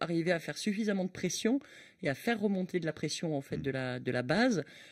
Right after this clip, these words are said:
Speaker 1: pour l'empêcher de se présenter. Parce que si on peut pas changer la loi, euh, est-ce qu'à un moment, on peut quand même arriver à le convaincre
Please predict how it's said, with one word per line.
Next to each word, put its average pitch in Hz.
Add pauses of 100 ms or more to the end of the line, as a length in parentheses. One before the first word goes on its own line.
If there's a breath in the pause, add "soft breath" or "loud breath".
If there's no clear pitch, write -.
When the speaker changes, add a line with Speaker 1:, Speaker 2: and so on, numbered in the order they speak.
(180 loud breath)
Speaker 1:
pour 170
l'empêcher 208
de -
se 175
présenter. 131 (100)
Parce 147
que 165
si -
on 240
peut 208
pas 202
changer 165
la 151
loi, 240 (220)
euh, 147 (160)
est-ce -
qu'à 160
un 165
moment, 202
on 226
peut 180
quand -
même 202
arriver 175
à 156
le 147
convaincre 202